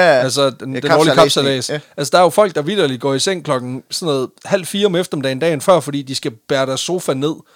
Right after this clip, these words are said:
Speaker 2: og få gode pladser sådan
Speaker 1: Ja, ja.
Speaker 2: midt om natten. Der er også nogen, der sover dernede. Og det er det samme her. De er simpelthen lige, du ved, de er gået tidligt hjem fra slåskamp, fordi de ved, "Jamen, så kan vi også lige nå det sidste i morgen tidlig."
Speaker 1: Ja.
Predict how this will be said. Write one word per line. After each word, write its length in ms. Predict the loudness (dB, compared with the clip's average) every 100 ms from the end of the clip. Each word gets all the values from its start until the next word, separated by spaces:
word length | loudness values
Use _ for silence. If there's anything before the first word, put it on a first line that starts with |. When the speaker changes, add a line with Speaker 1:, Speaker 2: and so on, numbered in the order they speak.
| _
Speaker 2:
og 120 | -8 -4
få 100 | -2
gode 220 | 0 0
pladser 380 | 2 2 0 -6 _
sådan 180 | -8 2
Speaker 1:
Ja, 80 | 4
ja. 60 | 4
Speaker 2:
midt 120 | 2
om 80 | 0
natten. 340 | -4 -6 -14 _ _ -10
Der 80 | 0
er 40 | 2
også 140 | 2
nogen, 100 | 2
der 60 | 2
sover 240 | 4 2
dernede. 280 | 0 -6 -8 _ _ _
Og 180 | -4 -2
det 60 | 0
er 40 |
det 80 | 0
samme 220 | 0 2
her. 180 | 0 -2
De 140 | -4
er 40 | -4
simpelthen 320 | -2 -4 -4
lige, 120 | -6
du 120 | -4 -2
ved, 160 | -2 -4 _ _ _ _ -8
de 60 | -2
er 40 |
gået 160 | 0 0
tidligt 260 | -2 0
hjem 180 | 0 0
fra 100 | -4
slåskamp, 480 | 0 0 2 2 2
fordi 220 | -4 -8 -6
de 200 | -4 0
ved, 160 | -2 -2 -4
"Jamen, 180 | -2 0
så 140 | -2
kan 120 | -2
vi 60 | -2
også 140 | -2
lige 100 | -2
nå 140 | 0 0
det 120 | 0
sidste 280 | -2 -4 -4
i 40 |
morgen 200 | -4 -6
tidlig." 260 | -6 -6 -2
Speaker 1:
Ja. 280 | 0 0